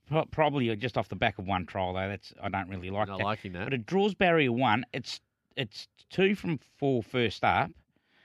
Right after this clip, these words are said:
Speaker 1: and, and, a, and a minor placing. Draws barrier one. It's over the odds, if you ask me, but the one trial worries me. Of course, uh, Vowmaster, J Mac, Waller combination. But, yeah, Yukon, I don't think he's the worst.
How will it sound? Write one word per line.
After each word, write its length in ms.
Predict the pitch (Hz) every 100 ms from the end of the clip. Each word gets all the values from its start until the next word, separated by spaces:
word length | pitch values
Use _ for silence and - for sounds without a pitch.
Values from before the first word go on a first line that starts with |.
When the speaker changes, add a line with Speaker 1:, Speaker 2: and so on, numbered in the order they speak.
| _ _ -
Speaker 1:
and, 360 | 117 113 117 113
and, 140 | 117
a, 80 | 113
and 160 | 113 113
a 20 |
minor 300 | 110 113 101
placing. 640 | - 107 104 - 92 139 - _ _ _
Draws 280 | 156 175 151
barrier 360 | 160 139 120
one. 400 | 101 107 92 131 - -
It's 160 | - -
over 280 | 156 160 135
the 140 | 123
odds, 160 | 135 120
if 100 | 120
you 60 |
ask 220 | 117 104 120
me, 120 | 110
but 200 | 101 -
the 80 | 113
one 220 | 113 117
trial 260 | 120 107
worries 360 | 98 110 131 131
me. 200 | 175 202 _ - _
Of 140 | - 110
course, 360 | - 117 107
uh, 160 | 113 104
Vowmaster, 840 | 98 113 104 95 95 - 101 95 92 -
J 240 | 120 104
Mac, 280 | 98 98 95 _ _ _ _ -
Waller 260 | 98 98 95
combination. 640 | 101 92 98 104 - 95
But, 160 | 98 - - - _ -
yeah, 100 | 120
Yukon, 500 | 107 135 131 123 113
I 140 | 117
don't 260 | 110 143 131
think 180 | 123 107
he's 220 | 107 -
the 100 | 98
worst. 640 | 92 101 101 92 87 -